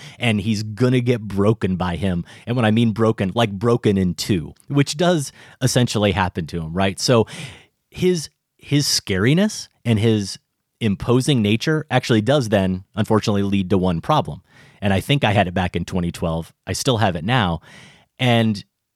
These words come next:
it's that at the end, what is Batman's plan for defeating Bane, right? Like, if you get hurt that badly, <laughs> you need a new approach. <laughs> You need an edge.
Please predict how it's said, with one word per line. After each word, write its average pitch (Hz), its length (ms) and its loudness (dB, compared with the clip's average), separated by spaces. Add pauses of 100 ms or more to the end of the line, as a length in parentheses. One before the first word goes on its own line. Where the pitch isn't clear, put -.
(380)
it's - 180 -2
that 127 220 0 (340)
at 143 180 0
the 123 180 2
end, 92 400 0 (480)
what 110 440 0
is 160 280 0
Batman's 123 540 0
plan 110 400 -2
for 98 160 -2
defeating 87 560 -2
Bane, 85 260 -4 (380)
right? 104 220 0
Like, 131 200 0 (160)
if 131 160 0
you 208 100 0
get 254 180 0
hurt - 260 -2
that 113 460 0
badly, 98 460 -2 (460)
<laughs> - 460 -14
you 165 140 0
need 208 200 0
a 175 60 4
new 147 200 2
approach. 92 560 -2
<laughs> - 60 -20 (220)
You 170 160 2
need 185 240 2
an 143 100 2
edge. 92 420 -2